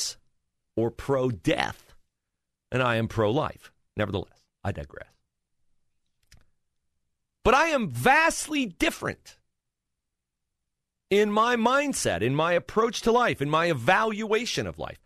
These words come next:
than they are. But our skin is exactly the same color. Would it not stand to reason that there would be diversity of thought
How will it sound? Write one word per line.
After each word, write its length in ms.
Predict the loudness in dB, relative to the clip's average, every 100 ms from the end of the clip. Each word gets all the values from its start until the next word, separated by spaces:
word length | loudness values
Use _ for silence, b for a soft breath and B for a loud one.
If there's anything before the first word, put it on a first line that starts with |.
| _ -2
than 380 | 2 4 4 2
they 220 | 2 4
are. 220 | 2 -2 _ 0
But 180 | 2
our 240 | 4 2 0
skin 880 | -2 -4 -6 0 2 4 2 0 -6 _ _ _
is 140 | -4 -2
exactly 520 | 0 0 0 0 -2
the 80 | -2
same 260 | -2 -2
color. 240 | -2 -2 -4 b b b
Would 180 | 2
it 160 | 2 2
not 300 | 0 -2 -2
stand 480 | -6 -2 -2 0 -2
to 80 | -2
reason 400 | -2 -4 -8 -10 _ _ _ _ _ _ -6
that 100 | 0
there 100 | 0
would 140 | 0
be 140 | -2 -4
diversity 840 | 0 0 0 -2 -4 -2 -4 -4
of 120 | -6
thought 500 | -4 -6 -6 -8 -10